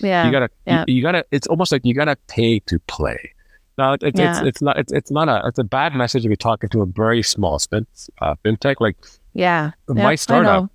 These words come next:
Speaker 1: know.
Speaker 2: right? We spend most of our money on com-, on maintaining our soc two compliance, right? But
Speaker 1: Yeah,
Speaker 2: it's
Speaker 1: yeah.
Speaker 2: pay to pay, play, right?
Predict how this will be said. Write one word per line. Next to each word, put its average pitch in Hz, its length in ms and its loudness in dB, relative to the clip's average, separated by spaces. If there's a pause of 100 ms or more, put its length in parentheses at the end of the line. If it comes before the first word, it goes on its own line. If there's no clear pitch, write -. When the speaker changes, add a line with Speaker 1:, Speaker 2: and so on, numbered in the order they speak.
Speaker 1:
know. 151 160 -12 (220)
Speaker 2:
right? 64 340 -2
We 123 260 -2
spend 160 300 0
most 131 260 2
of 170 60 2
our 139 120 2
money 151 260 2
on 123 140 2
com-, 123 280 -2
on 127 220 0
maintaining 139 480 2
our 131 120 0
soc - 340 -2
two 135 180 0
compliance, - 840 -4
right? 65 220 0
But 190 160 4
Speaker 1:
Yeah, 165 300 0 (180)
Speaker 2:
it's 170 200 2
Speaker 1:
yeah. 165 100 0
Speaker 2:
pay 131 180 2
to 139 120 0
pay, 156 280 -2
play, 80 320 0
right? 67 420 -4